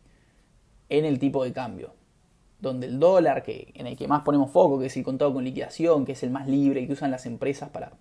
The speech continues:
para mandar plata afuera, etcétera, subió desde principios de junio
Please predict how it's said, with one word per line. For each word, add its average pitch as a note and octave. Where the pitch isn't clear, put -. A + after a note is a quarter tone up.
para -
mandar A#2+
plata B2+
afuera, C3
etcétera, D3+
subió C#3+
desde C3+
principios C#3+
de B2
junio D#3